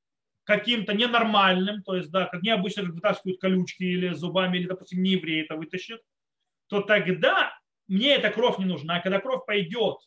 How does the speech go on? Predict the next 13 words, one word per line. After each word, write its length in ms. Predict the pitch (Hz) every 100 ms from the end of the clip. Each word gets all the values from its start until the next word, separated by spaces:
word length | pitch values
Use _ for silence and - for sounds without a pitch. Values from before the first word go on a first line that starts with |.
| _ _
это 220 | 185 185 175
будет 420 | 151 220 175 - _ _ _ _
один 360 | 185 196 262 254
запрет 300 | 214 220 214
мудрецов, 440 | 214 185 196 220
то, 80 | -
что 120 | -
сделать 280 | 156 196 180
не 120 | 180
еврей 300 | 185 185 208
или 280 | 180 170 180
изменённым 460 | 143 180 196 180 -
путём, 380 | 156 233 285